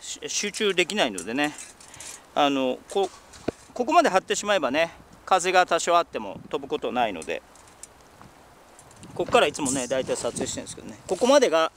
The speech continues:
あの、だから、あの、大事な、あの、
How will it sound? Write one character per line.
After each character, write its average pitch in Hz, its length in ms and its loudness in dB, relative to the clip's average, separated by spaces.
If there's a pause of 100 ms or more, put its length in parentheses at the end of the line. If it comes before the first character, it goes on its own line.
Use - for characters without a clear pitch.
(500)
あ 156 200 4
の、 131 160 -6
だ 165 100 2
か 143 80 0
ら、 117 280 -2 (100)
あ 123 120 -8
の、 110 380 -8 (100)
大 160 200 6
事 147 80 -8
な、 135 200 -2 (880)
あ 117 180 4
の、 107 140 -2